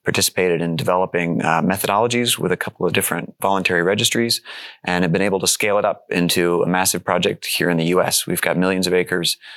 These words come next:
uh, of farmland enrolled and have been issuing credits and paying the farmers.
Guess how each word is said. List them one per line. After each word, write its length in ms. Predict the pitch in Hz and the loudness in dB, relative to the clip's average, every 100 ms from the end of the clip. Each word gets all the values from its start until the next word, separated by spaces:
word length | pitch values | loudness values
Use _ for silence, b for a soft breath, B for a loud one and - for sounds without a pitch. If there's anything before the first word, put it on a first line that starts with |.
| B - | B 0
uh, 180 | 85 - | 0 2
of 100 | 90 | 0
farmland 440 | 82 85 85 85 | -2 -2 -2 -2
enrolled 420 | 85 110 160 151 | -2 0 0 0
and 140 | 95 80 | -2 -4
have 100 | 78 | -6
been 320 | 82 82 - | -6 -8 -6
issuing 360 | - - 90 87 | 0 2 2 -2
credits 360 | 85 85 90 | 0 0 -2
and 220 | 80 76 82 _ | -6 -8 -12 _
paying 200 | - 90 | -2 0
the 60 | 80 | 0
farmers. 400 | 85 98 - | -4 -6 -8